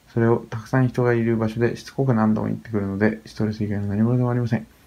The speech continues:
こんな時どうしますかと。結構いろんな人からね、これの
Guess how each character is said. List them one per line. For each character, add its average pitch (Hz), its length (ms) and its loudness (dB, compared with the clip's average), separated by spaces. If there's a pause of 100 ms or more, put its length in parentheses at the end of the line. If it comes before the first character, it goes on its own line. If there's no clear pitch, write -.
(160)
こ 110 80 4
ん - 20 8
な 107 60 6
時 107 180 -2
ど 117 80 2
う 135 80 6
し 135 80 -4
ま 110 80 -4
す - 80 -14
か - 140 -20
と。 - 80 -20 (460)
結 196 120 -6
構 117 120 2
い 110 40 0
ろ 107 100 0
ん 107 60 4
な 104 80 4
人 107 160 -4
か - 140 -10
ら - 60 -10
ね、 101 220 -4
こ 104 60 -6
れ 101 60 -2
の 104 200 -4